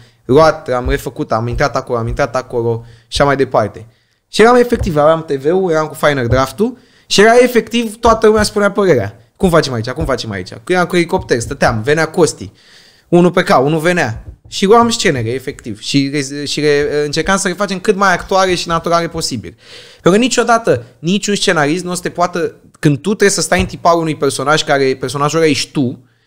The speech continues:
niciodată nu o să te poată scrie nimeni, uh, uh, pe-, perfect și s-, perfect natural.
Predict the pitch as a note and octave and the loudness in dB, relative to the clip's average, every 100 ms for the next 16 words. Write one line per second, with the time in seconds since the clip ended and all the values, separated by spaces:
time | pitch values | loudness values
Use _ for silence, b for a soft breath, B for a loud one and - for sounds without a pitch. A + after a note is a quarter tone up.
0 | _ _ E3+ A#3+ B3 A#3+ A3+ F3+ E3 D#3 | _ _ 2 4 4 4 2 0 -2 -4
1 | E3 D#3 - D#3 D3+ D3 B2+ A2+ G2 _ | -4 -4 -4 -2 -2 -2 -2 -2 -6 _
2 | _ - A2 G#2+ G#2 A2 A2 A#2+ A2+ A2+ | _ 0 2 2 -2 -4 -2 0 0 2
3 | C3 A#2 D#3 C#3+ - B2 - - B2+ A#2+ | 0 0 0 0 -2 -8 -8 -4 -2 -2
4 | B2+ A#2+ A#2 A2+ E2 | -4 -6 -6 -6 -6